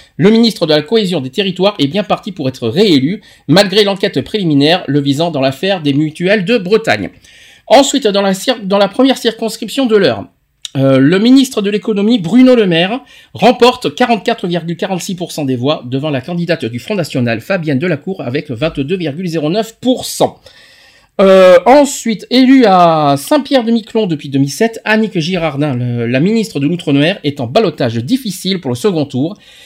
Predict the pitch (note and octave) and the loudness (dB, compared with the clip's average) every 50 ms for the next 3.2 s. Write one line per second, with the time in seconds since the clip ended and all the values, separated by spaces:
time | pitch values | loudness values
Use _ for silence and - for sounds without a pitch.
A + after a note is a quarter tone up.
0 | - - _ - - D3 D3+ D3 C#3 D3+ A#3+ B3 - A#3 F#3+ D3 C#3+ C3+ C#3 - | -20 -20 _ 0 2 4 4 4 4 4 2 0 0 -2 -2 -2 -4 -6 -2 -2
1 | C4 C4 C4 B3 - - G#3+ F#3+ F3 D#3 D#3+ C3+ C3+ C#3+ C#3 - - C#4+ C#4+ B3 | 0 0 0 -2 -4 -4 -6 -4 -4 -4 -4 -4 -4 -6 -6 -4 -6 -6 -6 -6
2 | G#3 - F#3+ E3+ E3 E3+ - F#3 D#3 - - F#3 E3 C#3 B2+ B2 A#2 A#2 A#2 C3 | -6 -4 -2 -4 -4 -4 -8 -14 -12 -10 -6 -6 -4 -2 -2 -4 -4 -4 -4 -2
3 | G3+ A3+ - | -2 -2 -4